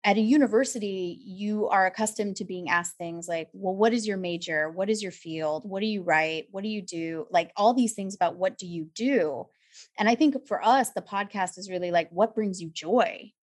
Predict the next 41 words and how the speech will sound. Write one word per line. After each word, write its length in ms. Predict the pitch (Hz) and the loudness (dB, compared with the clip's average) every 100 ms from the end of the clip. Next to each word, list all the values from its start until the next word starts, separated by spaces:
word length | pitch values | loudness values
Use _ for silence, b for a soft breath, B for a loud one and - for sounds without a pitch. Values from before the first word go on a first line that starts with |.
| _ _ - | _ _ -4
Like, 120 | 180 | -4
what 220 | 185 202 | 2 4
is 140 | 262 233 | 4 -2
the 100 | 185 | -8
thing 380 | - 214 233 196 | -6 -2 0 0
that, 180 | 175 | 0
like, 300 | 180 165 160 _ | 0 -2 -2 _
stimulates 840 | - - - 220 254 180 160 160 | -14 -12 4 8 8 6 -2 -6
you? 140 | 165 160 | -10 -8
Like, 160 | 165 | -10
what 160 | 165 190 | -6 -4
do 80 | 226 | -4
you 120 | 220 | -6
do 360 | 175 185 196 190 | -6 -6 -4 -2
after 380 | 175 180 180 | -2 -2 -8
your 160 | 165 165 | -8 -8
work? 560 | 165 180 220 160 - _ _ _ _ _ | -6 -2 0 -2 -6 _ _ _ _ _
What, 480 | 190 208 202 - - _ _ _ _ _ _ _ | 2 4 4 2 -4 _ _ _ _ _ _ _
what 260 | 190 190 208 | -4 2 4
is 140 | 202 | 2
the 80 | 190 | -4
thing 240 | - 214 196 | -4 -2 0
that 120 | 175 | 0
excites 560 | 170 - 240 240 - | -2 -4 0 0 -2
you? 200 | 180 170 - | -6 -6 -2
And 200 | 180 180 | -4 2
that 220 | 190 196 - - | 2 0 -6 -8
to 40 | |
me 420 | 190 190 190 180 180 | -6 -6 -8 -8 -8
is 460 | 175 165 - - _ _ _ - | -8 -10 -14 -16 _ _ _ -10
a 60 | |
super 340 | 214 269 254 202 | 2 2 4 0
exciting 460 | 180 208 185 175 | 0 -2 -4 -6
space 320 | 170 175 160 - | -10 -10 -10 -10
to 120 | 175 | -12
explore. 580 | 151 - - 170 147 98 | -12 -12 -10 -6 -4 -4
And 160 | 92 180 | -4 -6
I 60 | |
think 200 | 175 180 | -6 0
that's 380 | 185 170 175 - _ _ _ _ _ | 4 2 0 -12 _ _ _ _ _
why 840 | 185 175 180 175 175 170 165 160 | -8 2 4 6 4 2 -2 -8